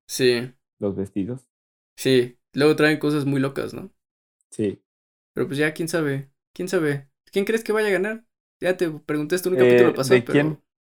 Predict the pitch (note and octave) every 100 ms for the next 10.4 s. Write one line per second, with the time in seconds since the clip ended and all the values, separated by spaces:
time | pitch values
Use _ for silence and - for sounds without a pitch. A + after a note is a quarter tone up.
0 | _ _ _ _ - C3 F3 F#3 E3+ F#3
1 | B2+ D3 D#3+ D#3+ E3+ C3 D#3 D#3 _ _
2 | _ _ _ _ _ B2+ B2+ C3+ D#3 C3+
3 | A#2 C3+ E3+ A#2 G#2+ A#2+ C3+ C3+ - C3
4 | B2 C#3+ F3 C#3 D3 D3+ C#3+ C3 - G3+
5 | - _ _ _ _ - C3+ C#3 C#3 B2
6 | A#2+ C3+ C#3 C#3 - - A2 C#3+ D3+ C#3+
7 | C3+ - - - - - - - _ -
8 | - - C3 B2 C#3+ E3+ D3+ C#3 C3 C3
9 | C#3 C#3+ D3 A#2+ A#2 C3 B2+ B2 C#3+ F#3+
10 | C#3 A#2+ G#2+